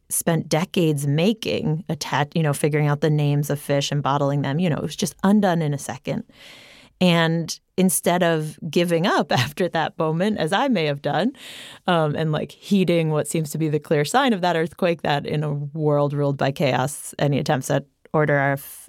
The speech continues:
eventually doomed, he started this little technique of attaching the labels directly to the fish with a sewing needle. He would sew them on.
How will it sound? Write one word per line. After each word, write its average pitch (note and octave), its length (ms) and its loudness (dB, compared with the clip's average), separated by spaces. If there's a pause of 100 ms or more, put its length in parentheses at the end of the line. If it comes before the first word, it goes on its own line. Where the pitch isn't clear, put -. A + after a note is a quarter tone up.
eventually D3+ 440 0
doomed, B3 360 2 (520)
he B3 300 0
started G#3+ 380 2
this F3 380 0
little A3 280 0
technique D#3 640 0
of C#3 500 0 (240)
attaching E3+ 960 0
the C#3+ 600 0 (280)
labels D#3 500 2
directly D3+ 460 -2
to C4 280 2
the C#4 120 0
fish E3 420 -2 (240)
with E3 220 2
a G#3 40 0
sewing C#3+ 360 0
needle. C#3 380 0
He D3 180 -4
would C3 140 -2
sew C#3+ 200 0
them C3+ 160 -2
on. - 220 -6